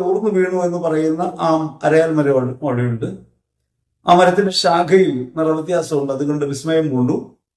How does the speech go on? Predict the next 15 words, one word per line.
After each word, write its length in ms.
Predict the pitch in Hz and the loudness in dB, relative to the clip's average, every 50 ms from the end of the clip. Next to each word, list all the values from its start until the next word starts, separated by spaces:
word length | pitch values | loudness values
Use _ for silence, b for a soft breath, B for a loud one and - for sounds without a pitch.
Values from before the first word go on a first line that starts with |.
| _ _ _ | _ _ _
അപ്പൊ 120 | 185 190 180 | -4 0 4
സിനോദിന് 380 | 208 208 220 240 247 240 262 254 | 4 6 6 6 6 4 4 2
കുറച്ചുകൂടി 440 | 254 226 208 208 - 220 226 214 214 | 2 2 0 0 -2 -2 -2 0 0
വ്യക്തമായി 480 | 208 202 208 - 214 202 202 196 196 | 0 0 2 0 0 2 2 0 0
ഈ 80 | 185 180 | -2 -2
സ്ഥലത്തെക്കുറിച്ച് 580 | - 190 170 156 175 175 175 170 175 156 175 151 | -4 -4 -4 -4 -4 -6 -6 -6 -4 -2 -2 0
അറിയാവുന്നത് 480 | 151 151 151 151 151 151 160 156 151 156 151 | 2 4 4 4 4 4 0 -2 -4 -4 -4
കൊണ്ട് 200 | 151 151 143 131 127 131 | -2 -2 -2 -2 -2 -2
ഞങ്ങൾ 240 | 147 147 143 143 143 131 127 - - _ _ _ _ _ _ _ _ _ _ | 0 0 0 0 0 -2 -4 -6 -12 _ _ _ _ _ _ _ _ _ _
ഈ 40 | - | -2
മലയുടെ 320 | 143 156 151 156 160 160 | 0 2 4 4 4 2
മുകളിൽ 280 | 160 156 143 147 147 143 143 | 2 2 4 4 4 2 2
പോയി. 180 | 139 131 131 | 0 0 2
അവിടെ 180 | 131 131 131 147 | 2 0 0 -2
വെച്ചാണ് 440 | 147 143 135 - 147 131 123 123 | -4 -4 -2 -2 0 0 2 0